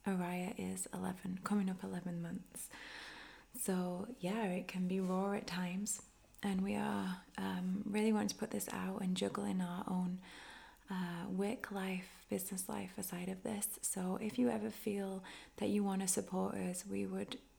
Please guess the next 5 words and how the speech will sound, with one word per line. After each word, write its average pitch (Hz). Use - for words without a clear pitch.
really, 208
really 180
appreciate 185
your 170
support. 175